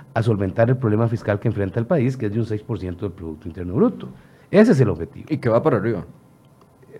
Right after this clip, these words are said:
Speaker 1: A como va la cosa, sí, y muy a-, y conste que se aprobó la reforma fiscal y todo, y que todavía los efectos no se han sentido, que ya también eso hemos venido hablando. Entonces, ¿cuánto es el gran impacto que reportarían las municipalidades? Un cero coma cero uno potencial, pero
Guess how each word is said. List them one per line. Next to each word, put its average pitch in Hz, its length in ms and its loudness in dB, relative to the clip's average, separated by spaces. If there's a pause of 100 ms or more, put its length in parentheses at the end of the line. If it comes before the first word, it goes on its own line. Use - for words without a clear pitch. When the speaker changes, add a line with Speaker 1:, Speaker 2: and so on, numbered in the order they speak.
Speaker 1:
A 98 80 -2
como 95 240 -4
va 87 180 -4
la 147 100 0
cosa, 156 400 -2
sí, 151 440 0
y 110 60 -4
muy 110 340 2
a-, 143 140 0 (180)
y 120 80 -2
conste 151 360 2
que 196 120 4
se 135 100 2
aprobó 110 280 0
la 151 100 0
reforma 139 400 0
fiscal 127 380 0
y 131 80 2
todo, 104 400 -4 (200)
y 120 60 -4
que 120 140 -2
todavía 113 260 0
los 123 140 0
efectos 123 340 0
no 123 100 0
se 117 80 -2
han 120 80 -2
sentido, 117 380 -4
que 95 80 -8
ya 101 120 -6
también 98 300 -6
eso 98 140 -10
hemos 98 160 -10
venido 90 240 -12
hablando. 123 320 -6 (340)
Entonces, 139 360 2 (340)
¿cuánto 180 460 2
es 202 80 2
el 196 100 4
gran 175 200 2
impacto 190 560 0
que 175 120 0
reportarían 123 500 0
las 170 80 0
municipalidades? 135 800 0 (220)
Un 170 160 8
cero 208 260 8
coma 208 200 6
cero 185 160 6
uno 190 200 12
potencial, 175 560 6
pero 117 220 -2